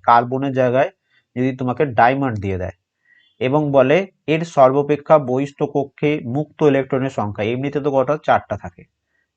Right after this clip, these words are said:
but ডায়মন্ডের ক্ষেত্রে সর্ববহিস্থ কক্ষে মুক্ত ইলেকট্রনের সংখ্যা হচ্ছে শূন্য, যেটা দু হাজার আঠারোর এএলপি-তে এসেছিল। তো এটা একটু ট্রিকি প্রশ্ন, এটা কিন্তু মুখস্থ তোমাকে করতে হবে।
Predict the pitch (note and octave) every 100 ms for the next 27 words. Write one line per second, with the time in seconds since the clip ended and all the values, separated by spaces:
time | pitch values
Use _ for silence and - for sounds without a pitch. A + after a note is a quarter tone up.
0 | A2 C3+ D#3+ E3 - _ _ _ _ -
1 | A#2+ B2+ D3+ D#3+ D#3 D3+ - C3+ - B2
2 | C#3 E3+ - - B2+ B2 C3+ C3+ C#3 -
3 | C3+ C3 B2+ B2+ _ C#3 A2+ B2 C#3 -
4 | C3+ B2+ C3 A#2+ A2+ A#2 A2 A#2+ A2 D#3+
5 | - B2 G#2 F#2 F#2 _ _ _ _ _
6 | A#2+ B2+ B2 B2 C3 A#2 C3+ C#3 C#3 B2+
7 | A2+ G#2+ A2+ G#2+ G2+ - - G#2 G#2 _
8 | A2 A2+ B2+ A#2+ A2 A2+ - B2 C#3+ D3
9 | C#3+ C#3 C#3+ E3+ - _ _ - C3+ C#3
10 | B2+ A#2 C#3+ A#2 A#2+ A2+ - G#2 G2 D#3+
11 | G3+ _ _ _ A2+ - G2 F#2+